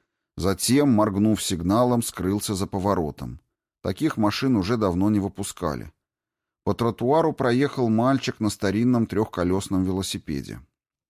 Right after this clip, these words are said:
"Мы попали в прошлое?" — спросил он у енотика. "Здесь всегда и прошлое, и настоящее, и даже будущее. Здесь нет времени".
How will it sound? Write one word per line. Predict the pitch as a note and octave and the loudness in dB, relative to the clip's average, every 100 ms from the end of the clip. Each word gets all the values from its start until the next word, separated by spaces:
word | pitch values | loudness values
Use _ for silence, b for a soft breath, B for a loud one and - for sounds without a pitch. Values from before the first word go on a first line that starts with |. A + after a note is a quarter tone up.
| _ _ - | _ _ -6
"Мы | F2+ G2 | -2 -2
попали | G2 E2 G2+ G#2 | -2 -2 0 0
в | G2 - | -2 -4
прошлое?" — | G#2+ D3 D#3 - E2 G#1 - _ _ | 0 0 0 -4 -4 -6 -16 _ _
спросил | - - G#2 - C#3+ C3+ G2+ | -10 -4 -2 -2 0 2 2
он | A2+ | 2
у | A2 | 2
енотика. | A2+ G#2+ E2 - - - - _ _ - | 2 2 0 -4 -12 -16 -18 _ _ -16
"Здесь | F#2+ C3 F3+ F3+ | -8 -4 -4 -4
всегда | - C#3+ G2 F2+ B2 C#3+ | -6 -4 -2 0 0 -4
и | D#2+ | -6
прошлое, | - F2 C3 - B2+ B1+ - | -4 -2 -2 -6 -8 -8 -10
и | - | -4
настоящее, | D#2 D2 - D2+ E2 A#2 - - - - | -4 -4 -6 -4 -4 -4 -8 -10 -12 -14
и | - | -8
даже | F#2+ G#2+ C3 | -2 -2 0
будущее. | C3+ - - C#3 - - - _ _ _ _ | -4 -6 -8 -8 -10 -12 -16 _ _ _ _
Здесь | B2 C3+ F3+ - | -12 -4 -4 -2
нет | C3 - | -4 -4
времени". | F#2+ G#2+ G2 A#1+ G2+ | -6 -6 -6 -8 -14